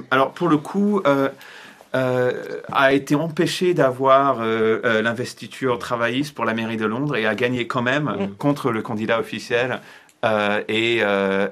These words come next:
Speaker 1: et donc a, a, a montré qu'il y avait une place aussi pour cette
Speaker 2: Mhm.
Speaker 1: gauche-là.
Speaker 2: Tout à fait.
Speaker 1: Que elle, elle existait toujours
Speaker 2: Mm.
Speaker 1: et qu'il n'y avait pas tout le monde qui était,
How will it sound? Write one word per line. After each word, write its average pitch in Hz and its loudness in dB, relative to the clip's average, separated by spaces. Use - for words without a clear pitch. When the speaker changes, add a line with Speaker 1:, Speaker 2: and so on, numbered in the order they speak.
Speaker 1:
et 113 -2
donc 131 -2
a, 113 0
a, 127 0
a 131 2
montré 151 -2
qu'il 139 -4
y 131 2
avait 143 0
une 117 -2
place 131 -4
aussi 117 -10
pour 110 -10
cette - 2
Speaker 2:
Mhm. 214 2
Speaker 1:
gauche-là. 127 -2
Speaker 2:
Tout 208 -6
à 196 -6
fait. - -14
Speaker 1:
Que 143 8
elle, 131 4
elle 120 2
existait 123 -2
toujours 127 -4
Speaker 2:
Mm. 202 -8
Speaker 1:
et 131 0
qu'il 143 0
n'y 110 -2
avait 113 -2
pas 143 0
tout 143 -10
le 135 -6
monde 139 -4
qui 127 -10
était, 127 -2